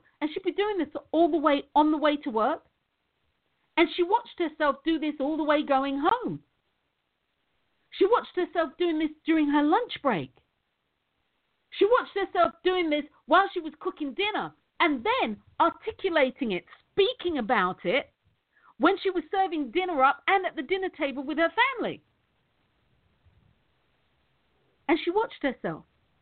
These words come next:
And she realized she needed to change her internal dialogue. And so her new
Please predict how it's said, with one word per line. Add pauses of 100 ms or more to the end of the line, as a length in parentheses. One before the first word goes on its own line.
(1600)
And
she
realized
she
needed
to
change
her
internal
dialogue. (1800)
And
so
her
new